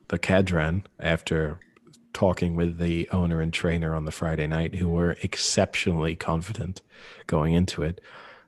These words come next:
And the horse justified its confidence on the Saturday with a, in the end, quite an inc-, incredible ride to, to sort of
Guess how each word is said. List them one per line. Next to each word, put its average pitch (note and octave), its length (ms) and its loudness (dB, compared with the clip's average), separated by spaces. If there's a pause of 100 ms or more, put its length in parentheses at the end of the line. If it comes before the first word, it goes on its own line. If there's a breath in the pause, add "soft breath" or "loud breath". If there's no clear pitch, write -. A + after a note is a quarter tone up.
And D#2+ 180 2
the E2 60 4
horse F2 260 4
justified D#2 580 0
its - 160 -4
confidence E2 560 -4
on D2+ 300 -4
the D2+ 140 -6
Saturday D#2+ 640 -2 (680 soft breath)
with D#2+ 320 0
a, E2 340 -2 (800)
in - 360 0
the D#3+ 120 10
end, A2 200 6
quite A#2 180 8
an F#2 80 8 (100)
inc-, - 260 2
incredible F#2+ 500 6
ride D#2+ 380 6
to, D2+ 180 -4
to E2 260 -4
sort - 160 -4
of D2+ 100 -4